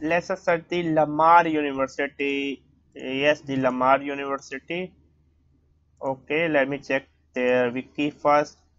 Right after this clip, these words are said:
It's a public, which is a good thing. Okay, I like their logo. Let's see in the news. Nothing special in the news. Location is mostly, it doesn't matter. Let me check their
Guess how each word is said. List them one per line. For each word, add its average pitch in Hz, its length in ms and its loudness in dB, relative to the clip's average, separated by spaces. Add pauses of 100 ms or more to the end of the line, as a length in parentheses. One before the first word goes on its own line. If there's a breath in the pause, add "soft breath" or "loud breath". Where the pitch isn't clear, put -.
(520)
It's - 160 -4
a 170 80 4
public, 165 680 2
which 143 380 -2
is 143 120 -4
a 139 220 4 (100)
good 143 160 0 (140)
thing. 156 300 -2 (1080)
Okay, 127 200 -4
I 135 80 6
like 127 320 4
their 123 240 4 (160)
logo. 127 500 -2 (800)
Let's 131 460 2
see 139 200 -4
in 131 140 -4
the 127 160 0
news. 131 640 -6 (320)
Nothing 131 1000 -8
special 127 540 -2
in 123 180 -6
the 123 120 -2
news. 127 600 -8 (920)
Location 127 580 -6
is 123 140 -12
mostly, 117 360 -6
it 98 80 -14
doesn't 104 280 -8
matter. 113 380 -8
Let 131 140 0
me 135 100 -6
check - 240 -8
their 123 160 -6